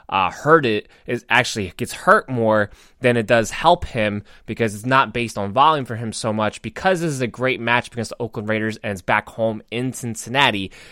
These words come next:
it is a game in which if he does get the added volume share, say about eight targets or more in this particular game, he should have a pretty high floor, if nothing else, at the end of the day. I think he's still a high-end wide receiver three,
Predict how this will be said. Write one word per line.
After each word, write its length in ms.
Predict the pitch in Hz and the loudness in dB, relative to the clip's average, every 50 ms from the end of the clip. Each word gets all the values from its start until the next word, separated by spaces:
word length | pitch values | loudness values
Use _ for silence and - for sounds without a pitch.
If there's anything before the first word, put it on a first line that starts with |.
| - - - - | -20 -20 -18 -6
it 140 | - 127 131 | -4 2 2
is 140 | 147 139 139 | 2 2 2
a 60 | 135 | 0
game 240 | 123 131 131 131 127 | 0 2 2 2 2
in 120 | 123 120 | 2 2
which 240 | 117 120 120 - - | 2 2 2 0 -2
if 60 | 104 | -6
he 80 | 113 107 | -6 0
does 200 | 123 123 127 117 | 2 2 2 2
get 140 | - 117 - | -2 -8 -8
the 140 | 117 - | -6 -2
added 320 | - 113 117 117 117 104 95 | 4 4 4 4 4 2 2
volume 320 | 113 110 113 110 110 110 | 4 6 6 4 2 -2
share, 340 | 104 - - 117 110 107 101 | -4 -4 -2 0 0 0 0
say 160 | - - 123 | 0 -2 -2
about 240 | 110 98 104 104 - - - | 0 2 2 2 2 0 -4
eight 160 | 107 104 - | -6 -6 -6
targets 420 | - 117 110 107 101 107 104 - - | -6 -4 -2 -2 -2 -2 -6 -8 -6
or 200 | - 113 110 104 | -4 -2 -2 -2
more 380 | 104 107 110 120 120 117 117 - | -2 -2 -2 0 0 0 0 0
in 160 | - 104 104 | -2 -4 -6
this 140 | 107 98 - | -6 -8 -10
particular 400 | - - 117 - - 104 104 101 | -12 -14 -14 -12 -8 -8 -8 -6
game, 300 | - 110 110 107 104 - - - - _ | -2 -2 -2 -2 -2 -6 -12 -20 -16 _
he 140 | - 160 160 | -2 0 0
should 340 | 135 - - 156 147 143 139 | 0 -2 0 0 0 0 0
have 280 | 135 123 127 123 117 | 0 2 2 2 2
a 80 | 117 113 | 0 -4
pretty 320 | - - - 151 139 123 | -4 -6 -6 -4 -4 -4
high 400 | - - - - 123 120 117 113 | -6 -6 2 6 8 8 8 6
floor, 640 | 104 - - - - 120 123 123 120 117 107 104 - - | 4 -2 -10 -10 -4 0 2 4 6 6 4 4 2 0
if 240 | 113 104 92 - - | -4 -6 -6 -8 -10
nothing 520 | 127 113 120 120 113 - 117 104 107 - | -6 -2 -2 -2 -2 -4 -8 -8 -8 -6
else, 320 | - 107 107 107 101 - - | -2 0 0 0 0 -2 -4
at 180 | - 104 101 - | -4 -6 -4 -4
the 140 | 113 92 90 | -6 -4 -4
end 200 | 104 107 104 - | -4 -6 -6 -4
of 180 | 107 107 90 | -4 -4 -4
the 60 | 95 | -6
day. 340 | 90 - 117 110 110 113 104 - - - - - | -8 -2 2 2 2 2 0 -4 -10 -20 -16 -8
I 80 | 101 101 | -8 -6
think 200 | 98 113 110 - | -4 -4 -6 -4
he's 160 | 110 110 - | -4 -6 -6
still 280 | - - 123 113 113 - | -6 -4 -2 -2 -2 0
a 120 | 92 104 | -2 -4
high-end 560 | 95 - - 107 104 107 - 107 104 101 101 | -4 2 2 4 4 4 2 -2 -4 -2 0
wide 100 | 98 95 | 0 0
receiver 400 | 95 95 92 - - 104 98 98 | -2 -2 -6 -8 -10 -8 -8 -8
three, 400 | 87 - 113 107 107 104 104 95 | -8 -6 -6 -4 -4 -4 -4 -6